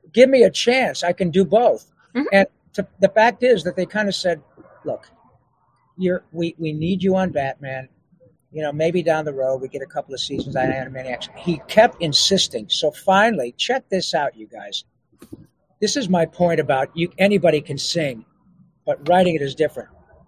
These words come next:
Speaker 1: Randy is so good that when he put together a demo and said, "All right," they gave him a spin it and said, "We'll give you a half an hour, write something that,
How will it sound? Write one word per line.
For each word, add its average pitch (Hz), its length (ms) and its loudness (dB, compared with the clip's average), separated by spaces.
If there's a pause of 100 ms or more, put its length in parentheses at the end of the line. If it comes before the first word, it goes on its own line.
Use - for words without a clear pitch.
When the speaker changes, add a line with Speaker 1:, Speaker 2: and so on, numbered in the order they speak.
(960)
Speaker 1:
Randy 208 400 2
is 147 140 -2
so 202 360 0
good 151 380 0 (680)
that 147 300 0 (140)
when 156 200 0
he 156 360 -6 (320)
put 226 180 0
together 175 520 2
a 151 100 0
demo 160 500 0
and 127 100 -8
said, 151 220 -2
"All 160 80 2
right," 147 220 0
they 147 80 -4
gave 175 260 0
him 185 60 0
a 165 60 0
spin 190 360 -2
it 147 100 -4
and 143 100 -8
said, 147 300 -2 (560)
"We'll 170 140 -4
give 190 200 4
you 180 100 4
a 156 40 2
half 175 280 2
an 165 100 -4
hour, 156 260 0
write 160 280 0
something 143 520 -6
that, 135 180 -6